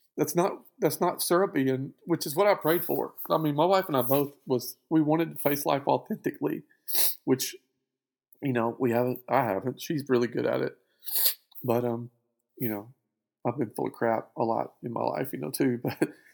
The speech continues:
But, but, um, I'm not, you know, I'm not sure that many youth pastors aren't, honestly. But, um, I, I, I just, that point, I recognize that. So I'd say first it's that, you know, just, and I think the, the second thing,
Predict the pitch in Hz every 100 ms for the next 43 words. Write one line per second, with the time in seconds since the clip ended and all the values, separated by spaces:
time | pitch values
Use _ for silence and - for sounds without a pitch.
0 | - - _ _ _ 143 117 110 113 113
1 | _ 127 120 113 104 - - 120 117 117
2 | - - 123 - - 110 117 110 110 107
3 | 104 107 104 110 117 - 101 110 - -
4 | 147 135 - - - - - _ - 110
5 | 110 104 _ _ _ _ _ _ _ _
6 | _ - - 127 131 131 - - 120 117
7 | _ _ _ - 117 113 123 - _ _
8 | _ _ _ _ _ - - - 147 110
9 | 104 117 - 107 101 117 - 190 - 127
10 | 131 123 - - - 55 - - _ _
11 | - 107 101 107 _ - - - - _
12 | _ _ _ _ _ 135 127 123 170 185
13 | - _ _ _ _ 117 104 - 120 -
14 | 165 120 123 120 120